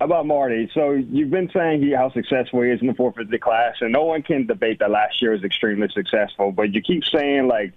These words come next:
J Martin, Craig need to look to Marty. All these pe-, these two fifty riders need to look to Marty and do what Marty did. But I would argue that even though he had such an amazing year last year, he's still in the exact same position. I doubt he got a big pay raise. He's not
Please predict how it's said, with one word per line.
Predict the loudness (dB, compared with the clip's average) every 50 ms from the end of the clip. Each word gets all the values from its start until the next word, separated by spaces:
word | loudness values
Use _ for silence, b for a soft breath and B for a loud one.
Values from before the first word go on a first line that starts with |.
| b b b b b b b b b 0
J | 0 2 2 2
Martin, | 2 2 2 2 0 -2 -2 -4
Craig | -2 0 0 2 2 2 2 2
need | 2 2 2
to | 2
look | 2 2 0 0 0
to | -2 0
Marty. | 0 2 2 2 2 2 2 2 2 2
All | 2 2 2 2
these | 0 -2 -2 -2
pe-, | -2 -2 0
these | 0 0 -2 0
two | 0 0 0
fifty | 0 2 2
riders | 2 2 2 0 0 0
need | 2
to | 2
look | 2 2 0 0
to | -2 0
Marty | 2 2 2 2 2 0
and | 0 2
do | 2 2 2
what | 2
Marty | 2 2 2 2 0 -2
did. | 0 0 0 2 2 0 0 0
But | 2 2
I | 2 2
would | 2 2 2
argue | 0 0 0 -2 -2 -2 0
that | 0 2 2 0 0 -4 -8 _ _ _ _ _ -20 -20 _ -2
even | 0 0 2 2 2
though | 2 2 2
he | 2 0
had | 0 0 0
such | -2 0 0
an | 0 0
amazing | 2 2 2 2 2 2 2 2 2 2
year | 2 2 2
last | 2 2 2 0 0 0
year, | 0 0 0
he's | 0 0 -2 -2 -2
still | -2 0 0 2 2
in | 2 2
the | 2 2
exact | 0 0 2 2 0 0 0 -2
same | 0 0 0 0
position. | -2 -2 0 0 0 0 -2 -2 0 0
I | 0 0
doubt | 2 0 2 2 2 0
he | 0 0
got | 2 0 0 0
a |
big | 0 0 -2 -2 -2 -2
pay | 0 0 2
raise. | 2 2 2 2 2 0 0 0 -2
He's | -4 -2 0
not | 2 2 2 2 0 -2